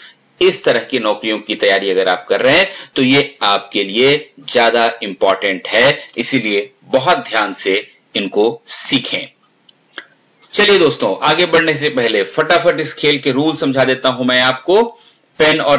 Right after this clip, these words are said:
paper ready रखिए। यहां से आगे आपको पन्द्रह questions मिलेंगे और सभी question के लिए एक एक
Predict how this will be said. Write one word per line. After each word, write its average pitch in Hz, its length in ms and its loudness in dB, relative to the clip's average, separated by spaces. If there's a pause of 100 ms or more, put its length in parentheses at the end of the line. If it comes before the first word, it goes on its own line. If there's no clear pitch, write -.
(100)
paper 135 340 2
ready 117 240 2
रखिए। 170 520 0 (400)
यहां 208 300 0
से 214 140 0
आगे 143 260 2
आपको 156 420 4 (520)
पन्द्रह 156 400 2
questions 131 560 -2
मिलेंगे 147 580 2 (320)
और 131 480 2 (380)
सभी 202 340 2
question 147 460 0
के 123 180 -4
लिए 110 220 2 (360)
एक 175 240 0
एक 156 180 -2